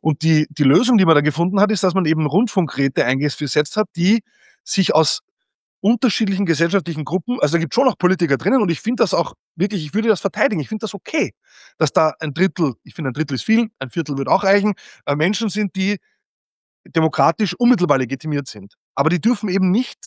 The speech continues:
dominieren, weil dann ist nicht mehr staatsfern genug. So, und die Lösung, die man in Deutschland gewählt hat, ist eigentlich so eine Verbändelösung. Ja, man sagt, es gibt viele verschiedene Interessen, Stakeholder, würde man jetzt neudeutsch sagen,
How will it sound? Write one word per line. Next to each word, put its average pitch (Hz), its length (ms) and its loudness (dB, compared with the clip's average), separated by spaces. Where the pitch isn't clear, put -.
dominieren, 190 720 0
weil 135 140 0
dann 156 160 0
ist 220 160 -2
nicht 208 200 -6
mehr 202 160 4
staatsfern 143 640 -2
genug. 107 320 -10
So, 175 120 2
und 156 120 2
die 165 40 0
Lösung, 190 340 4
die 175 60 0
man 170 120 2
in 151 120 0
Deutschland 202 460 0
gewählt 202 320 0
hat, 247 300 -2
ist 156 140 -6
eigentlich 170 260 0
so 185 100 -2
eine 180 140 2
Verbändelösung. 147 880 -2
Ja, 185 200 2
man 160 120 2
sagt, 170 200 -2
es 160 80 -6
gibt - 280 -4
viele 269 220 2
verschiedene 196 400 -2
Interessen, 160 460 -2
Stakeholder, 190 720 0
würde 190 140 0
man 185 120 2
jetzt 180 120 -6
neudeutsch 175 380 -2
sagen, 190 260 0